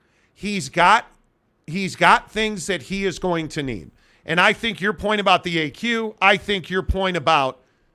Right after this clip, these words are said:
you know, all of these, these different things, the money, there is no, I asked again today if there's any chance of, you know, six hundred and forty million dollars or <coughs> this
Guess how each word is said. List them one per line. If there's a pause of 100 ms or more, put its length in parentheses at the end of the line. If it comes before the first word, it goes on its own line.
(160)
you
know,
all
of
these,
these
different
things,
the
money, (320)
there
is
no,
I
asked
again
today
if
there's
any
chance
of, (340)
you
know,
six
hundred
and
forty
million
dollars
or (240)
<coughs>
this